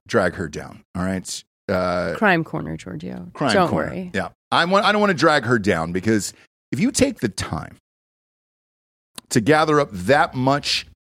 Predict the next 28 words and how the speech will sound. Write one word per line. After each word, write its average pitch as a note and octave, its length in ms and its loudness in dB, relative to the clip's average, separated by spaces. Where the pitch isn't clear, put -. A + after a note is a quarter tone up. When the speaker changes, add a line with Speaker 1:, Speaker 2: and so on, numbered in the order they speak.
Speaker 1:
human C3 640 2
shit, - 720 0
uh, F2+ 400 2
and A#2+ 120 2
then C#3+ 140 2
you D3+ 180 0
take, - 420 2
uh, B2 260 4
the B2 140 0
time D#3+ 220 2
to C#3 60 0
protect C#3+ 440 0
yourself D3+ 480 4
by C3+ 100 6
putting B2+ 240 2
a G#2 40 2
hazmat C3 500 2
suit F#2+ 240 0
on F2+ 220 2
and A#2+ 140 0
then B2 140 2
delivering B2+ 720 2
said G#2 420 2
shit - 420 2
to - 280 -2
the G#2 100 4
police B2 440 0
department, E2+ 680 -4